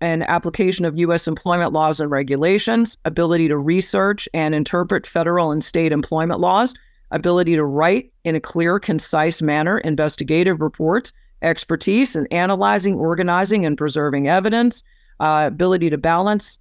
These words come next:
uh, multiple sophisticated investigations concurrently, emotional intelligence, ability to confront those involved about difficult information and findings, excellent communication, analytical influencing, and writing skills,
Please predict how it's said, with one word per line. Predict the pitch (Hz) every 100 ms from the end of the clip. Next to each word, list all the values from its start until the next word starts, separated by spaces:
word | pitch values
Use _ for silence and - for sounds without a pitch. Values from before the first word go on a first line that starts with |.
| -
uh, | 143
multiple | 151 170 190 208 190 175
sophisticated | - - 175 - 170 175 151 156
investigations | 156 160 - 135 156 147 151 143 - _
concurrently, | - 131 123 - 143 143 - 220 311 - - _ -
emotional | 175 170 190 185 180 151
intelligence, | 151 - 170 190 196 262 285 - - -
ability | - 156 185 190 190
to | 165
confront | - 151 - 190 202 185
those | 196 175
involved | 175 160 165 165 214 262 - _
about | 160 156 151 -
difficult | 165 180 175 170
information | 165 170 156 156 - 139
and | 135
findings, | - 160 170 202 254 254 - _ _ _
excellent | 180 - 220 202
communication, | 190 190 175 208 196 202 190
analytical | 175 170 170 185 - 170 180
influencing, | 240 302 - 190 170 147 - 131 131
and | 147 156
writing | 147 147 143
skills, | - 190 214 240